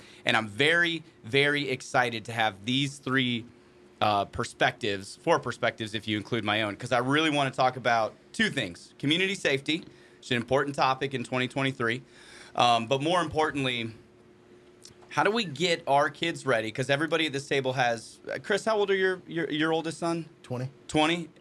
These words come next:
Speaker 2: Sixteen.
Speaker 1: Sixteen and
Speaker 2: And
Speaker 1: twen-,
Speaker 2: two.
Speaker 1: and two. That's
Speaker 2: Yeah.
Speaker 1: right. So you've got young kids too. So
Speaker 2: I do.
Speaker 1: everybody here at this table has young kids. A lot of the people that listen to this show have young kids. And we have seen, and we've talked about it, Brandon, on a lot of the episodes, that, like, the generation that's just before us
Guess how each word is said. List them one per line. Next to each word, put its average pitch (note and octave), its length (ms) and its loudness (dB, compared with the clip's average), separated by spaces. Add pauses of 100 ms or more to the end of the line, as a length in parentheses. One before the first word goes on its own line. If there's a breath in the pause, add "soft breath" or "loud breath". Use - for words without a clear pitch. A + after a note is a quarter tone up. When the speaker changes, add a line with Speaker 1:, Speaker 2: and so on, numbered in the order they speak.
Speaker 2:
Sixteen. C3 480 -4
Speaker 1:
Sixteen E3 380 2
and C#3 100 0
Speaker 2:
And C3+ 120 -2
Speaker 1:
twen-, A#2 160 -6
Speaker 2:
two. - 100 -14
Speaker 1:
and C#3 160 4
two. A2 340 2
That's B2+ 200 4
Speaker 2:
Yeah. B2+ 40 6
Speaker 1:
right. G#2 160 2
So C3 80 0
you've F3 240 0
got D#3 320 4
young C3+ 220 0
kids A#2 300 -2
too. F#2+ 160 -2
So - 120 2
Speaker 2:
I C#3+ 40 8
do. - 20 8
Speaker 1:
everybody F3 300 2
here D3+ 100 4
at C#3 80 0
this C3 120 -4
table A2 220 2
has G#2+ 180 0
young G2 200 -2
kids. E2 320 -4 (640 loud breath)
A G#2+ 40 0
lot A2 140 6
of C#3 60 4
the C3+ 60 -2
people D3+ 220 2
that C#3+ 60 0
listen C3+ 280 -2
to A#2 40 -2
this A2+ 100 0
show G#2 220 2
have F2+ 180 -2
young D#2 200 -4
kids. - 380 -6 (540 loud breath)
And B2+ 200 4
we D3+ 180 2
have D3 200 2
seen, D#3+ 380 0
and C#3 100 2
we've C3+ 140 0
talked C3+ 280 2
about C3 220 4
it, B2+ 80 -2
Brandon, B2+ 320 0
on A#2 140 0
a G#2+ 40 0
lot C3 160 6
of E3 60 -2
the C#3 140 2
episodes, A2+ 640 0
that, A2 400 4
like, G#2 240 2 (100)
the A#2 140 0
generation D3 880 2
that's B2 240 -2
just A#2+ 500 -2
before A2+ 440 2
us C#3 420 2